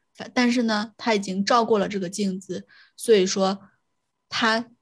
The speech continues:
终究是属于我的，我会抓住他。你也照过这个镜子，所以你也是属于我的。那现在呢，我当然会帮你，但是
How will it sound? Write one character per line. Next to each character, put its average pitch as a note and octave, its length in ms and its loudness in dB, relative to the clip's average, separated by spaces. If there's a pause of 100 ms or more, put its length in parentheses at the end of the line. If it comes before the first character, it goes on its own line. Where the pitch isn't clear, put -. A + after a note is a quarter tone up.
终 B3+ 220 4
究 B3 160 6
是 B3 140 0
属 F3+ 200 0
于 D3 120 -4
我 E3+ 180 -2
的， F3+ 160 -2
我 F#3 60 -4
会 G3+ 160 2
抓 G#3 220 0
住 G#3+ 140 -2
他。 F#3+ 300 -6 (380)
你 G#3 280 4
也 A3 140 4
照 G3+ 160 2
过 F#3 140 -2
这 G3 100 -2
个 E3+ 120 -2
镜 F3+ 280 -8
子， - 320 -12
所 - 200 -4
以 G#3 100 0
你 G3 180 2
也 F#3 160 2
是 F3+ 160 2
属 - 260 0
于 - 80 -10
我 F2 200 -6
的。 - 200 -14 (460)
那 A3 220 2
现 A#3 260 4
在 A#3 180 4
呢， G3 260 0 (120)
我 E3 140 -4
当 G#3+ 160 0
然 G#3+ 120 2
会 G#3 200 0
帮 G3+ 280 0
你， - 200 -6 (240)
但 A3+ 160 0
是 G#3+ 400 2